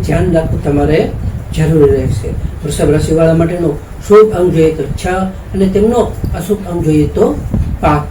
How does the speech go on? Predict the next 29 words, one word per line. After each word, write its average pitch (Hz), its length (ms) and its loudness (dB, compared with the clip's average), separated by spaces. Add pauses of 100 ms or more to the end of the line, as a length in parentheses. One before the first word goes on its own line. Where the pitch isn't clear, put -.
વૃષભ 151 280 0
રાશિવાળા 160 520 2
માટેનો 160 300 -2 (340)
શુભ 214 260 6
રંગ 202 240 8
જોઈએ 180 240 2
તો 160 140 -4 (220)
સફેદ 220 420 4 (320)
અને 190 140 -2
તેમનો 214 320 2 (280)
અશુભ 202 300 2
રંગ 170 240 2
જોઈએ 151 240 4
તો 180 180 2 (480)
લીલો. 147 360 4 (240)
મિથુન 262 320 0
રાશિ 220 280 4
જોઈએ, 190 200 2
મિથુન 180 280 0
રાશિમાં 196 440 -2 (600)
ક, 170 60 -4 (180)
છ, - 100 -8 (520)
ઘ. 160 80 -4 (340)
મિથુન 214 220 2
રાશિમાં 214 460 4
આજે 214 260 4
તમારા 226 440 6 (1160)
જીવનસાથી 269 580 4
સાથેના 240 500 2